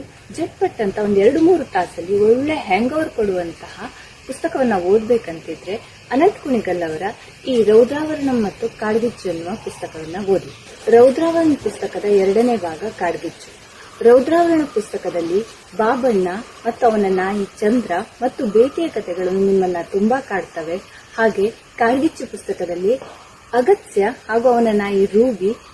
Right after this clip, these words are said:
ಮತ್ತು ಹಳ್ಳಿಯ ರಾಜಕೀಯ ಇದಿಷ್ಟು ನಿಮ್ಮನ್ನ ತುಂಬಾ ಕಾಡ್ತವೆ. ಎರಡೂ ಪುಸ್ತಕದಲ್ಲಿಯೂ ಮನೋರಂಜನೆ ಮತ್ತು ಸಮಾಜದ ಅಂಕುಡೊಂಕು ಇದೆರಡನ್ನು ಹದವಾಗಿ ಬೆರೆಸಿ ಒಂದು ಕಥೆಯ ಚೌಕಟ್ಟಿನಲ್ಲಿ ವಿವರಿಸುವುದರಲ್ಲಿ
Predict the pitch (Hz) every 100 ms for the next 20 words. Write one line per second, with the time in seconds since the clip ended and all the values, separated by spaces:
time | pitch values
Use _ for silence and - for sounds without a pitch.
0 | - 247 - 196 247 - 254 311 359 330
1 | 226 190 185 - 165 165 - - 262 311
2 | - - 196 208 202 180 170 254 - -
3 | 226 226 247 262 185 160 - 156 - -
4 | - 202 196 214 247 294 247 - 185 175
5 | 165 160 160 196 - - - 208 247 302
6 | 330 285 262 254 254 214 262 - 208 196
7 | 190 185 208 - 233 220 185 165 151 -
8 | - 220 214 214 220 220 226 208 - 180
9 | 202 214 240 247 196 165 170 - 208 -
10 | 233 247 - 202 - 247 247 214 190 -
11 | 175 175 165 165 180 196 226 233 - 175
12 | 165 156 156